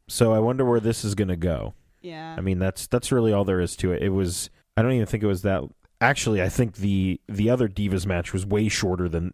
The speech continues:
Speaker 1: actually,
Speaker 2: Oh,
Speaker 1: this one
Speaker 2: yeah.
Speaker 1: got, this one got time,
Speaker 2: Mm-hmm.
Speaker 1: which was nice. Paul Heyman comes out.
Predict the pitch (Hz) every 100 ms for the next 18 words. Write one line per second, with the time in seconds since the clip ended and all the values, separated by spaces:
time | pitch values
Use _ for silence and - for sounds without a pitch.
0 | - 139 - 220 233 311 311 - 180 175
1 | - - - 170 - 147 110 95 - 131
2 | 95 85 90 - - 208 214 110 101 104
3 | 95 90 82 85 - - _ - 175 185
4 | 196 214 214 123 85 - _ _ - 113
5 | 107 101 101 110